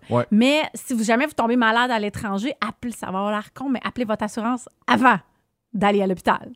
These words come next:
Speaker 2: Fait que, tu sais, t'es peut-être en train, ben, t'es pas, peut-être pas en train de mourir, là, mais si t'es très
Speaker 1: Ouais.
Speaker 2: malade puis que tu penses aller consulter,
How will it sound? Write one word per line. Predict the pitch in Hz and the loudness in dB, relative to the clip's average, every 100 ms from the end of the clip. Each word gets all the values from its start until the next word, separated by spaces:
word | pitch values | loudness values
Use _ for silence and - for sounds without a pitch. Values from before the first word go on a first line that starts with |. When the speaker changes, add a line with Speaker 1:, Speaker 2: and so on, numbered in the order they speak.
| - | -20
Speaker 2:
Fait | - 208 | -6 -6
que, | - | 0
tu | 233 | 0
sais, | |
t'es | - 226 | 2 0
peut-être | 247 240 | 0 2
en | 214 | 0
train, | 233 | -2
ben, | 214 170 | -2 -4
t'es | 180 | -6
pas, | - 185 - | -10 -12 -12
peut-être | 202 - | -14 -12
pas | |
en | 214 | -14
train | 226 190 | -10 -8
de | |
mourir, | 180 185 349 | -6 -6 -6
là, | 240 | -4
mais | 185 | -4
si | 190 - | -4 -6
t'es | 220 | -8
très | - - | -6 0
Speaker 1:
Ouais. | 240 | 2
Speaker 2:
malade | 220 208 254 247 | 4 2 0 -2
puis | - | -12
que | - | -10
tu | |
penses | - 233 220 | -4 -2 -2
aller | 208 | -4
consulter, | 196 185 185 - 262 | -6 -8 -8 -8 -8